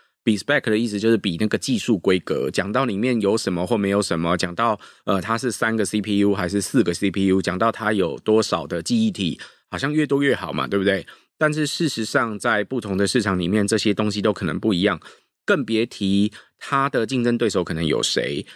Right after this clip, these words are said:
呃，在价格带上又应该怎么去定，可能最有竞争力。如果以台湾的字眼，常常都是拿C P值这个值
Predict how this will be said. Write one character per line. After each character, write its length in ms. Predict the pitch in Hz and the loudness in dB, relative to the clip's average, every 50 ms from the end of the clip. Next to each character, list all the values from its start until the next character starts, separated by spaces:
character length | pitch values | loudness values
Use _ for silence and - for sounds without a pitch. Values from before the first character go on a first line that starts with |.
| - _ _ | -20 _ _
呃， 260 | - 98 95 92 92 | 0 0 2 0 0
在 180 | 92 - 143 131 | 0 -2 -2 -2
价 160 | - 151 127 | 0 -2 -2
格 160 | 110 - 101 | -2 -4 -4
带 220 | 98 - 113 107 101 | -2 0 0 0 0
上 220 | - - 110 101 | 0 -2 -2 -2
又 100 | 104 104 104 | 0 0 0
应 120 | 104 104 | 0 2
该 120 | 104 104 | 2 2
怎 140 | 101 - 87 | 0 0 -4
么 80 | 73 80 | -6 -4
去 140 | - 113 98 | -2 -4 -2
定， 260 | - - 120 104 87 | 0 0 0 0 0
可 140 | 80 92 82 | -2 -4 -4
能 120 | 82 90 | -4 -2
最 200 | 90 - 123 95 | 0 2 2 4
有 240 | 87 73 58 60 60 | 2 0 -2 -6 -6
竞 240 | - - 127 113 92 | -2 0 2 2 2
争 260 | - 101 92 98 101 | 2 2 2 2 2
力。 240 | 101 101 87 80 - - - - _ | 2 2 0 -2 -6 -12 -20 -20 _
如 160 | - 113 117 123 | -2 0 2 4
果 140 | 127 104 | 4 2
以 120 | 90 90 87 | 2 -2 -6
台 200 | - - - 101 | -8 -4 -2 -2
湾 320 | 98 110 110 110 113 117 107 | 0 2 0 0 0 -2 -2
的 300 | - 110 101 90 90 87 | 0 2 2 2 0 -2
字 240 | - - 143 117 | -2 -2 0 0
眼， 120 | 98 80 76 | 0 0 -2
常 200 | 78 - 92 92 | -2 -4 -2 0
常 60 | 95 | 0
都 120 | 98 107 | 0 0
是 160 | 104 101 117 104 | 0 0 0 0
拿 240 | 98 92 90 90 | 2 2 0 0
C 240 | 90 - - 113 107 | -2 0 0 0 0
P 240 | 101 - - 107 104 | 0 0 2 2 2
值 260 | 92 - - - 80 | 2 0 -4 -6 -4
这 160 | 76 82 98 | -2 -2 0
个 120 | 90 90 85 | 0 0 -2
值 480 | - - - 69 73 69 58 62 - | -2 -6 -8 -6 -6 -6 -6 -8 -10